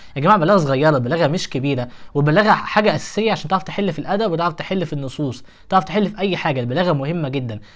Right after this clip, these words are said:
عشان كده البلاغه مهمه لازم نبدا بيها. طب البلاغه هتخلصها كلها ازاي؟ هتلاقي على القناه، خش على قائمه التشغيل بتاع شرح بلاغه ونصوص، هتلاقي شرح المنهج كله، هتلاقي شرح المنهج كله. وانا على قناه التليجرام ببعت لكم حاجات مهمه، ولو حد مش معانا على التليجرام يا ريت يخش معانا على قناه ايه؟ قناه التليجرام، هسيب لكم الرابط تحت ايه؟ تحت الفيديو.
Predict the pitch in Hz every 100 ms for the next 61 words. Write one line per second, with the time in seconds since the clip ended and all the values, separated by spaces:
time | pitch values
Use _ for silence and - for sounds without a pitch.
0 | - 131 151 202 175 170 208 214 151 147
1 | 151 120 170 156 165 147 123 107 - -
2 | - 190 190 214 208 196 208 165 139 156
3 | 127 127 135 - - 160 226 175 160 151
4 | 175 - 190 139 - 170 160 151 123 156
5 | 151 123 - 156 131 160 165 127 123 220
6 | - - - 196 151 151 156 - 120 101
7 | - - - 139 170 147 170 185 - 123
8 | 147 147 143 - - - 135 151 190 156
9 | 190 190 160 143 143 190 151 135 170 139
10 | 165 147 165 220 240 - - - 165 170
11 | 226 208 - 190 190 156 139 143 208 190
12 | 185 175 196 147 151 170 - 151 156 147
13 | 156 160 131 127 117 110 143 165 143 160
14 | 165 - 151 - 131 143 - - 143 131
15 | 117